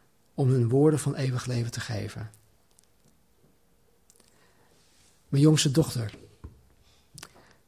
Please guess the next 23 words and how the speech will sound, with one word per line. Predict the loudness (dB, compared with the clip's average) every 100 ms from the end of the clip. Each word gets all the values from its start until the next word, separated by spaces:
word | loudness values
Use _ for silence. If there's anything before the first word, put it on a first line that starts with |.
| _ _
die | 0 2
is | 2
nu | 4 6
even | 4 2 0 0 -2 -6 -16 _
haar | -2
eigen | 0 2 4
ding | 6 6
aan | 4
het | 0
doen, | -4 -4
zoals | -4 -4 -4
ze | -4
dat | -6
zegt. | -4 -6 -8 -14 -20 _ _ _ -20 _ _ _ _ _ _ _ -20 -20 _ _ _ _
En | 0 4 4 4 0 -8 _ _ _ _ _ _ _ _ _ _ _ _ _ _
ik | 2 6
vergelijk | 4 4 6 6 6
dat | 4 4
met | 4 4 2 -6 -8 _ _ _ _ _ _ -4
dit | -2
verhaal. | 0 4 4 4 -2 -8 -20 _ _ _ _
Ze | -6 -2 2
is | 2 2 -2